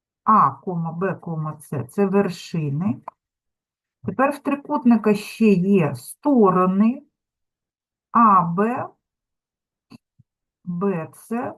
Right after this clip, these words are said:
А, С. Це наші сторони. І ще елементами сторони. Є кути. Кут А, кут Б і кут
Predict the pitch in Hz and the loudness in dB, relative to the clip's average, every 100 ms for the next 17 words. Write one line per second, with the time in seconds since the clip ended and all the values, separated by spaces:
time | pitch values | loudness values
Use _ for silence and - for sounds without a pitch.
0 | _ - _ _ - 180 127 - - - | _ -20 _ _ 0 2 2 -2 -12 -12
1 | 98 - 220 202 180 175 185 170 - - | -12 -4 2 2 2 -4 -8 -10 -14 -4
2 | 254 190 156 160 190 220 269 302 _ _ | 0 0 0 -4 -2 -2 -4 -10 _ _
3 | _ _ _ _ _ _ _ - 240 226 | _ _ _ _ _ _ _ -12 -8 -8
4 | - 311 339 320 311 302 294 294 285 277 | -10 -12 -8 -8 -4 -6 -6 -6 -6 -6
5 | 277 277 _ - 240 247 214 202 165 123 | -8 -12 _ -6 -6 -4 -2 -2 -4 -8
6 | _ _ _ _ - 196 220 285 285 277 | _ _ _ _ -6 -4 -2 -4 -4 -6
7 | - 247 170 127 _ - 247 208 - - | -2 0 0 -2 _ -4 -2 -2 -4 -2
8 | 202 208 330 427 440 _ _ _ _ _ | 2 4 4 2 -4 _ _ _ _ _
9 | _ _ _ - 220 196 - - 156 165 | _ _ _ -6 -2 -2 -4 -12 -8 -6
10 | 202 254 339 226 151 151 _ _ _ _ | -6 -6 -10 -16 -20 -20 _ _ _ _
11 | _ _ _ _ - 202 196 233 240 - | _ _ _ _ -12 -10 -10 -10 -10 -12